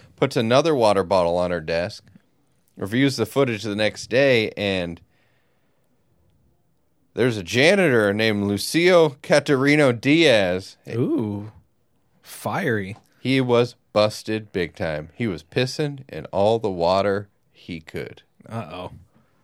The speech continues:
Speaker 2: What, uh, I mean, huh, immediately I'm like, "The water cooler smells funny. Classic cum or piss."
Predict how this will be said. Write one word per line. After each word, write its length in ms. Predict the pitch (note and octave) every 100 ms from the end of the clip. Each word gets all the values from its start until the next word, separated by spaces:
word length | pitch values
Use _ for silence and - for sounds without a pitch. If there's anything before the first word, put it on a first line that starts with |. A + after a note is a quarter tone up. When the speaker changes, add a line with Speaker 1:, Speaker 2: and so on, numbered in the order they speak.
| _ _ _ _ _ _ _ _ _ _ _ _ _ _ - - -
Speaker 2:
What, 200 | E3+ F3
uh, 420 | F#3+ F3 E3+ D3 - _ _ _ _ _ _ _ _ _ _ _ _ _ -
I 40 |
mean, 300 | F3 C#3 G#2+ - - _ _ _ _ _ _ _ _ _ _ _ _
huh, 380 | - G3+ A#2+ -
immediately 540 | F#3 A#3+ D#4 B3+ F#3+
I'm 160 | E3+ D#3+
like, 420 | D3+ B2 - - _ _ _ _ _ _ -
"The 160 | D3+ D3+
water 240 | D3+ D3+
cooler 240 | - D3+
smells 360 | B2+ C#3 B2+ B2
funny. 440 | - B2 A#2+ A#2 A2+ - - - - - _ - _
Classic 360 | - B2+ A#2 B2+
cum 240 | B2 A#2
or 60 | A#2
piss." 480 | A#2+ G#2+ A2 -